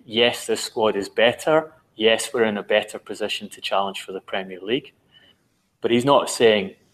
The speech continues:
this squad is one that will win the Premier League. He's saying it's gonna be a hard season and it's improved.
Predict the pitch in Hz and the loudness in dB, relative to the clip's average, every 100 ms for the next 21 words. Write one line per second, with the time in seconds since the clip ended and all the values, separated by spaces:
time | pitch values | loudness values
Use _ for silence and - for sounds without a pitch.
0 | _ _ _ 110 - - 110 101 95 104 | _ _ _ -2 -2 0 2 2 -2 -4
1 | 101 98 85 - 107 104 101 101 95 98 | -4 -4 -6 -2 2 4 2 -2 -4 -10
2 | 101 92 95 92 87 _ _ - 90 110 | -12 -12 -12 -12 -14 _ _ -20 -10 -6
3 | 98 95 - 101 95 104 - 107 107 - | -6 -8 -14 -16 -12 -6 0 0 0 -4
4 | 107 101 98 92 95 92 - - _ 110 | -6 -6 -8 -10 -16 -14 -16 -18 _ -4
5 | 101 87 - | -4 -4 -14